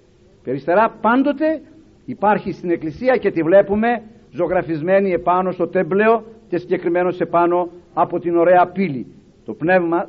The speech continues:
το Άγιον της Εκκλησίας που ζωοποιεί τους πιστούς και διατηρεί την πνευματική ζωή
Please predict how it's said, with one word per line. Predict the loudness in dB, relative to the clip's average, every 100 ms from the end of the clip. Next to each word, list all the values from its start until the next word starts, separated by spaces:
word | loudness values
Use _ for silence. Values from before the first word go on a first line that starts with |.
| -2
το | 2
Άγιον | 4 2 0 0 -6 -8
της | -6 -2
Εκκλησίας | -2 -2 -2 2 4 2 -2 -20 -20 -6
που | -4
ζωοποιεί | 4 4 4 2 2 2
τους | 0 -2
πιστούς | -4 0 0 0 -4 -18 -14
και | -2 2
διατηρεί | 4 2 2 2 2 0
την | -2 -4
πνευματική | -2 0 0 -2 -4 -2 -4 -4 -10
ζωή | 2 6 6 4 0